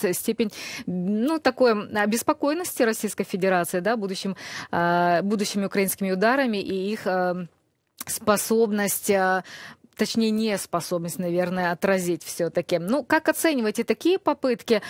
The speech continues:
а, Сергей, они неуклюжие или так, в принципе, и должно быть? Мы, как говорится, э, люди не военные, может быть, чего-то не понимаем.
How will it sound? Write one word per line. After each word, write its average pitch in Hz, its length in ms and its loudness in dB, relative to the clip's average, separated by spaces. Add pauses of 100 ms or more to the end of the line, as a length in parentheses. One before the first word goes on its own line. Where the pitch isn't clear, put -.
(260)
а, 185 360 2
Сергей, 196 400 -2
они 190 300 -4
неуклюжие 233 840 0
или 214 140 -2
так, - 260 0
в - 80 -16
принципе, 220 380 0
и 196 40 2
должно 202 560 2
быть? 214 220 -2
Мы, 196 300 -4
как 185 160 -4
говорится, 185 360 -2
э, 180 340 -2
люди 190 260 -4
не 196 140 -2
военные, 196 580 0
может 185 260 -6
быть, 185 140 -4
чего-то 214 320 -4
не 208 120 -4
понимаем. 214 600 -4